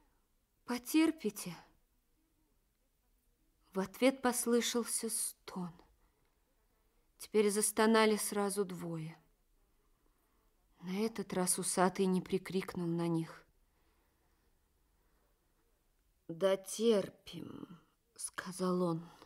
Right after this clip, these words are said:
"Дотерпим. Ты откуда сама-то, дочка?"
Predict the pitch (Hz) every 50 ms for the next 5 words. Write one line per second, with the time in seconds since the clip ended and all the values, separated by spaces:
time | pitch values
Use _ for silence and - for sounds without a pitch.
0 | - _ _ _ _ _ _ _ _ _ _ _ _ _ _ _ _ _ _ _
1 | _ _ _ _ _ _ _ _ _ _ _ _ _ _ _ _ _ - - 220
2 | 226 220 220 - - - - 185 175 175 180 180 175 170 - - _ - 175 165
3 | 156 - - 160 - - - - - - _ _ _ _ _ _ _ _ _ _
4 | _ _ _ _ _ _ _ _ _ _ _ _ _ _ _ _ _ _ _ _
5 | _ _ _ _ _ _ _ - - _ - 202 208 208 214 220 220 - - -
6 | - 240 233 202 208 208 202 - - 214 208 208 214 220 214 214 202 185 160 -
7 | - - - - 165 156 156 156 156 - - - _ -